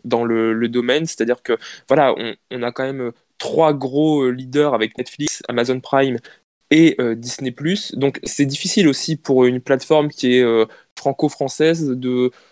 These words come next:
de venir, euh, comme ça attirer les, les gens et de, de réussir à, à fidéliser des, des nouveaux téléspectateurs. Voilà, je,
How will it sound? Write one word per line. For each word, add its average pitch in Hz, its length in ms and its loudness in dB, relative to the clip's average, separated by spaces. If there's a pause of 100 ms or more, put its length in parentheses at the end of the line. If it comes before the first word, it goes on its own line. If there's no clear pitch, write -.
(140)
de 135 240 0
venir, 160 580 4
euh, 135 160 6
comme 139 200 -2
ça 156 160 2
attirer 147 400 0
les, 127 400 0
les 127 180 -4
gens 147 360 -2
et 131 100 -2
de, 123 260 -6
de 123 140 -8
réussir 135 520 -2
à, 127 100 4 (120)
à 123 80 -2
fidéliser 131 600 -4
des, 113 380 0 (300)
des 120 220 0
nouveaux 131 320 0
téléspectateurs. 131 840 2 (720)
Voilà, 139 280 4
je, 120 540 -4